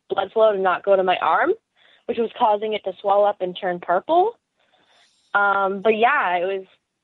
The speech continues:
it was quite <laughs> terrifying, actually, and it really hurt. Like, it was like, um, you know when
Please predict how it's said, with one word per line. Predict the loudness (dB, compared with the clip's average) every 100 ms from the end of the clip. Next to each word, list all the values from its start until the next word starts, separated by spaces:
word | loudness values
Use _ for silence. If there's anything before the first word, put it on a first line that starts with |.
| _
it | -6
was | -6
quite | -2 -2 0
<laughs> |
terrifying, | 0 0 0 -4 -4 -4
actually, | -4 -4 -6 -4 -4
and | -2
it | -4
really | -2 -2 0
hurt. | 0 -2 -4 -10 _ _
Like, | -4 -4 -4 _ _ _ -4
it | -2
was | 2
like, | 2 2 0
um, | 0 0 0 -6 -10 -8
you | -4
know | -2
when | -2